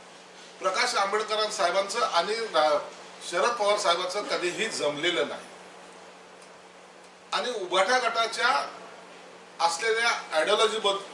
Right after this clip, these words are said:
बरोबर प्रकाश आंबेडकर साहेब जातील असं वाटत नाही.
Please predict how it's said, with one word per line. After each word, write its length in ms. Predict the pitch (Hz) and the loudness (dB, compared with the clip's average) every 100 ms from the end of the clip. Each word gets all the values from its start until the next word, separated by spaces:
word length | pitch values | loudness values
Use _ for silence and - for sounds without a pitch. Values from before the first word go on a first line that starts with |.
| - | -4
बरोबर 340 | 165 196 190 - - - - - - - - - - - - - - - | 0 2 2 2 -2 -14 -18 -18 -20 -20 -20 -20 -16 -14 -14 -16 -20 -8
प्रकाश 280 | 202 214 214 | 0 2 2
आंबेडकर 360 | 190 202 208 | 0 -2 -4
साहेब 240 | 196 190 180 | -2 -2 -2
जातील 460 | 135 135 - 208 220 - | 2 2 2 -4 -4 -4
असं 260 | 156 190 135 | -2 -2 -2
वाटत 420 | 127 139 135 - | -2 -4 -10 -14
नाही. 140 | - | -16